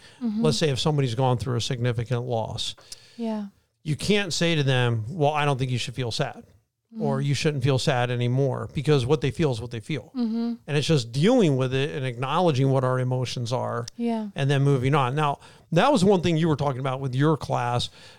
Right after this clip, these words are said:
Speaker 2: was just the acknowledgement of emotions. Why do you think
Speaker 1: Mm-hmm.
Speaker 2: that's important? Are we talking about acknowledgement of what emotion you're feeling?
Speaker 1: Mm-hmm.
Speaker 2: Go ahead and talk about that for a second.
Speaker 1: Yeah, I think just naming the emotion. Um, we have these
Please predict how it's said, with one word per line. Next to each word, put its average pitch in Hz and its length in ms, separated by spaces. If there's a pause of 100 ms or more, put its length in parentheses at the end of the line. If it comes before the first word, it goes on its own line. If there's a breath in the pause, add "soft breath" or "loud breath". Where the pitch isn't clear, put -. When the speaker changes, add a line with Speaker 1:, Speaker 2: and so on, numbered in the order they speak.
(100)
Speaker 2:
was 143 320
just 170 260
the 160 140
acknowledgement 131 920
of 131 340 (100)
emotions. 123 880
Why 202 340
do 240 40
you 214 60
think 196 140
Speaker 1:
Mm-hmm. - 60
Speaker 2:
that's 131 240
important? 127 640
Are 147 120
we 175 160
talking 190 260
about 156 160
acknowledgement 139 640 (320 loud breath)
of 131 120 (140)
what 151 240
emotion 185 460
you're 180 120
feeling? 180 520
Speaker 1:
Mm-hmm. - 520
Speaker 2:
Go 170 60
ahead 175 60
and 151 60
talk 151 140
about 120 160
that 127 140
for - 80
a 127 40
second. 123 220 (440)
Speaker 1:
Yeah, 262 300
I 220 160
think 285 300
just - 540 (340)
naming 233 840
the 220 220
emotion. 233 800 (160)
Um, 202 280
we 208 100
have 214 180
these 202 420